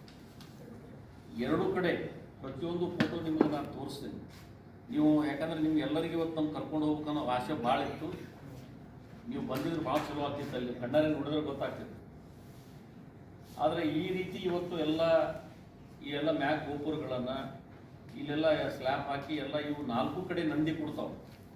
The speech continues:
ನಂದಿ ಮೈಸೂರು ಕಾಡು ಕೊಟ್ಟಿದ್ದೀವಿ. ಆ ಮೈಸೂರು ಕ-, ನಂದಿ ನಾಲ್ಕು ದಿಕ್ಕಿಗೆ ನಾಲ್ಕು ನಂದಿಗಳನ್ನ ಕೂಡಿಸ್ಬೇಕಂತ ಹೇಳಿ ತೀರ್ಮಾನ ಮಾಡಿದ್ದೀವಿ. ಈಗಾಗಲೇ ನಂದಿ ಆರ್ಡರ್ ಕೂಡ ನಾವು ಕೊಟ್ಟಿದ್ದೀವಿ.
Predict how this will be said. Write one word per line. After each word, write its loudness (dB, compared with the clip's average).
ನಂದಿ 0
ಮೈಸೂರು -2
ಕಾಡು 4
ಕೊಟ್ಟಿದ್ದೀವಿ. -10
ಆ -10
ಮೈಸೂರು -4
ಕ-, -6
ನಂದಿ -2
ನಾಲ್ಕು -2
ದಿಕ್ಕಿಗೆ -8
ನಾಲ್ಕು -2
ನಂದಿಗಳನ್ನ -6
ಕೂಡಿಸ್ಬೇಕಂತ -14
ಹೇಳಿ -14
ತೀರ್ಮಾನ -12
ಮಾಡಿದ್ದೀವಿ. -10
ಈಗಾಗಲೇ 2
ನಂದಿ -6
ಆರ್ಡರ್ 0
ಕೂಡ -10
ನಾವು -6
ಕೊಟ್ಟಿದ್ದೀವಿ. -12